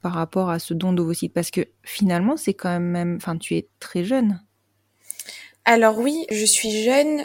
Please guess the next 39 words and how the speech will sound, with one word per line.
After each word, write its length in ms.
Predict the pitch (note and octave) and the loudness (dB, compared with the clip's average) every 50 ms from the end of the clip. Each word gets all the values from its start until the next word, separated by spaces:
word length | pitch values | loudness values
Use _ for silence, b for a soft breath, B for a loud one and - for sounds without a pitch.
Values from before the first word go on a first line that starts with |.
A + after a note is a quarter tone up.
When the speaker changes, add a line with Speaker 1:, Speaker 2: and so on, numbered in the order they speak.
| - | -4
Speaker 2:
Ma 360 | - G#3 G#3 G#3 G#3 G#3 G#3 G#3 | -4 -2 0 0 0 0 0 0
réflexion, 580 | G#3 A3 A3 - - A#3+ A#3 - - - C#4 | 0 0 -2 0 -2 -2 -2 -2 -2 0 0
elle 120 | C4+ A#3+ A3+ | 2 4 4
a 80 | G#3 | 2
commencé 460 | G#3 - G#3+ G#3 G#3+ G#3+ G#3 G#3 C#4 | 2 2 -2 -2 -2 -2 -2 -2 -2
en 120 | C4+ A#3+ A3+ | -2 -2 -2
fait 240 | - B3 B3+ B3+ A#3+ | -2 -2 -2 0 0
enco-, 380 | A3 G#3+ G#3 - - A3 G#3+ - | -2 -2 -4 -4 -2 0 0 2
encore 340 | A3+ G#3 G#3 G#3+ G#3 G#3 - | 0 2 2 0 0 -2 -10
plus 220 | - - B3+ A#3+ | -12 -10 -10 -6
tôt 240 | - - C4+ D4 D4 B B B B B B B B B B | -2 -2 -2 -2 -2 B B B B B B B B B B
parce 300 | - G3+ F#3+ - - - | -4 -4 -2 0 -2 0
que 120 | - A3 | 0 -2
je 160 | G#3 G3 G3+ G3 | -2 -2 -2 -4
pense 400 | G3 - B3+ C4+ C4+ C4 - - | -4 -2 0 0 2 2 2 2
que 120 | - A3 | 0 -2
je 80 | G3+ G3 | -2 0
devais 200 | G#3+ G3+ G3+ G3+ | 0 2 4 6
avoir, 460 | G3+ G3+ G3+ G#3 A3+ A#3 A#3 - - - | 6 6 4 4 4 2 2 -2 -4 -6
je 140 | A3 G3+ | -4 0
saurais 260 | G3 - G#3+ G3+ G3+ G3 | 0 2 2 2 0 2
pas 180 | G3+ A#3 A#3+ | 4 2 2
dire 200 | G#3 A3 B3 B3+ | 4 4 2 2
mon 200 | A#3+ A3 G#3+ G#3+ | 2 0 0 -2
âge 180 | G#3+ G#3 G#3 G#3 | 0 0 0 0
exact, 400 | A3 G3 G3 A#3 B3 B3 - - | -2 -2 0 -2 -2 -2 -4 -6
mais 140 | A3 G3+ G3 | -6 -6 -4
peut-être 460 | - G#3 G#3 G#3+ A#3 A#3 - - - | -4 -6 -4 -2 -4 -4 -4 -6 -6
entre, 340 | G#3 G3+ G#3 - - - G#3+ | -6 -6 -6 -8 -8 -6 -4
euh, 440 | G#3 G#3 G#3 G#3 G3+ G3 F#3+ G3 F#3+ B B B B B B B B B B B B B B B _ _ _ - | -2 -2 -2 0 0 0 0 -2 -4 B B B B B B B B B B B B B B B _ _ _ -4
peut-être 540 | - G#3 G3+ G#3 G3+ G3+ G3+ - - G#3+ | -4 -2 2 2 2 2 0 -2 -2 -2
dix 380 | G3+ F#3 F3+ A3+ C4+ C#4 - - | -2 0 2 2 2 4 4 2
et 80 | C4+ A3+ | 2 0
douze 280 | G3+ A3 A#3 A#3 A3+ | 0 -2 -2 0 2
ans, 200 | B3+ C4+ D#4 - _ _ _ _ _ _ _ _ _ _ _ _ _ _ _ _ - G3 - | 0 0 0 -6 _ _ _ _ _ _ _ _ _ _ _ _ _ _ _ _ -18 -8 -4
peut-être 320 | A3 G#3 A3 A3 G#3+ A3 | -2 2 2 2 2 2
même 200 | G#3+ G#3 G3+ G3+ | 2 2 0 0
plus 180 | G#3 - C4 B3 | -2 -4 -2 0
jeune. 220 | A#3 A#3 A#3+ B3+ | 2 2 2 0